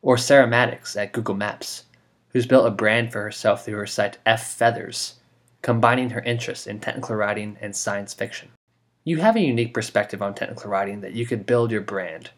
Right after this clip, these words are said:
while helping your peers lead more fulfilling careers. And in this episode, you're gonna learn how to do it. We have Ash Blankenship on the podcast.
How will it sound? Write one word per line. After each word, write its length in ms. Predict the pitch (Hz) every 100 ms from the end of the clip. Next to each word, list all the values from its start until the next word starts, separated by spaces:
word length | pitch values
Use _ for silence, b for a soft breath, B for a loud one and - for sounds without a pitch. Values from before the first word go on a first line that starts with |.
| _ _
while 260 | 127 135 139
helping 300 | 113 104 107
your 100 | 104
peers 400 | - 104 101 107
lead 240 | 104 101
more 120 | 104
fulfilling 440 | 101 98 110 98 98
careers. 600 | - 101 82 - - - _ _ _ _
And 100 | 104
in 60 | 101
this 180 | 120 -
episode, 400 | - - 160 156 _ _ -
you're 120 | 113
gonna 220 | 135 131
learn 200 | 110 104
how 100 | 113
to 80 | 107
do 160 | 95 87
it. 180 | 78 _ _ _ _ _ _ _ _ _ _ _ -
We 100 | 143
have 120 | 135
Ash 300 | 147 165 -
Blankenship 840 | 113 104 127 - 104 - 95 -
on 120 | 98
the 60 | -
podcast. 760 | - - - - - - -